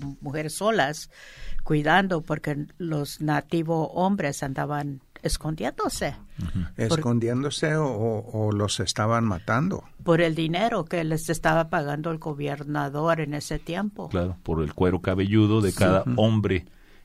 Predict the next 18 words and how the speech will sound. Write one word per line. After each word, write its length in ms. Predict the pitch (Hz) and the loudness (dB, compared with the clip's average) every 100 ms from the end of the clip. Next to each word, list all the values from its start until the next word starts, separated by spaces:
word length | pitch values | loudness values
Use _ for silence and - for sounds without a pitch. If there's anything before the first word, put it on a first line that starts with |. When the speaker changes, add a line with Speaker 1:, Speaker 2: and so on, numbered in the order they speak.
| - | 0
Speaker 2:
y 140 | 98 | 2
Speaker 1:
Sí. 120 | 98 104 | 4 4
Speaker 2:
indígena, 640 | 101 123 - 92 76 73 | 6 4 4 2 0 -4
¿no? 160 | 90 110 110 - - - - | -4 -4 -6 -18 -20 -16 -4
Eh, 260 | 92 98 - | 0 0 0
Juan, 380 | 90 131 135 | 4 6 4
pues, 320 | 123 123 101 107 | 4 2 4 4
eh, 180 | 104 | 2
¿pudieras 400 | - 113 123 151 | 2 4 4 4
tú 140 | - 147 | 2 2
comparar 560 | 143 131 110 117 123 | 4 4 6 6 6
este 920 | 120 - 117 110 - - 117 104 101 113 | 4 2 2 2 0 2 4 6 4 4
nombre 540 | 113 117 110 110 107 110 | 6 6 6 4 4 2
con, 340 | 107 95 92 | 2 2 2
eh, 400 | 92 87 85 - - - - - | 2 2 0 -4 -10 -20 -20 -10
algunos 520 | - 92 101 117 110 120 | -2 2 6 6 6 4
otros, 480 | 110 107 104 - 113 | 4 4 4 2 4
eh, 360 | 101 95 98 | 6 6 2